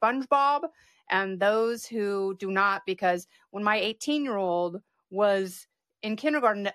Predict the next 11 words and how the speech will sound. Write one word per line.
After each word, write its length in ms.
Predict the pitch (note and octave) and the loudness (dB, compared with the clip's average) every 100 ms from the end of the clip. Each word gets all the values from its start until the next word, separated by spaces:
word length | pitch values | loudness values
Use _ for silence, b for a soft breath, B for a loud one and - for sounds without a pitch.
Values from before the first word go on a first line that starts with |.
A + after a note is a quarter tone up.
| - | 0
a 180 | G#3 F3+ _ _ | 0 0 _ _
study 340 | - B3+ C4 D4+ | 0 4 4 2
came 220 | C4+ A#3 | 0 2
out 180 | G#3+ G3+ | 2 0
that 120 | F#3 | -2
said 220 | G3 F3 | 0 -2
SpongeBob 920 | - - - - B3 C4+ A3+ G#3+ G3+ - _ _ - | -8 -14 -2 2 2 2 2 2 2 -6 _ _ 0
basically 380 | G#3+ C#4 - A3+ | 4 4 2 2
causes 380 | A3 G3+ F#3+ E3+ | 4 4 0 0
brain 240 | F3 E3 | 0 0
damage. 440 | D3+ C#3 D#3 - | -4 -8 -12 -14